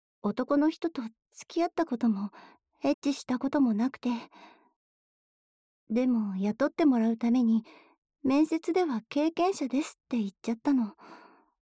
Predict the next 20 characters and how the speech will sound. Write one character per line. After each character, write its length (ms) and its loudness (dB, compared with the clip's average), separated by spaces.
だ 160 2
か 120 -2
ら 140 -4
研 240 2
修 200 0
も 160 4
受 160 0
け 60 0
て 100 0
な 140 0
く 80 -16
て、 260 -4
ど 180 0
う 60 2
し 80 -6
た 140 0
ら 100 2
い 180 0
い 60 -2
か 320 -6